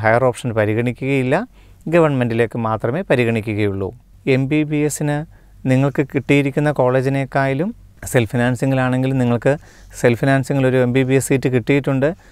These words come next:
അതിനേക്കാളും താല്പര്യമുള്ള ഗവൺമെന്റ് സീറ്റുകൾ മാത്രമേ നിങ്ങൾ വെക്കാവുള്ളൂ. കാരണം മോപ്പപ്പ് റൗണ്ട് വഴി ഒരു അഡ്മിഷൻ കിട്ടിയാൽ നിങ്ങൾക്ക് സെൽഫിലുണ്ടായിരുന്ന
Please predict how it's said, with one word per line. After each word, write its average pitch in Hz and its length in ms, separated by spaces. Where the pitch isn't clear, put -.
അതിനേക്കാളും 139 680
താല്പര്യമുള്ള 143 640
ഗവൺമെന്റ് 127 500
സീറ്റുകൾ 127 360
മാത്രമേ 127 360
നിങ്ങൾ 113 160
വെക്കാവുള്ളൂ. 104 520
കാരണം 107 360
മോപ്പപ്പ് 143 480
റൗണ്ട് 139 280
വഴി 139 200
ഒരു 135 120
അഡ്മിഷൻ 131 460
കിട്ടിയാൽ 113 440
നിങ്ങൾക്ക് 127 380
സെൽഫിലുണ്ടായിരുന്ന 123 760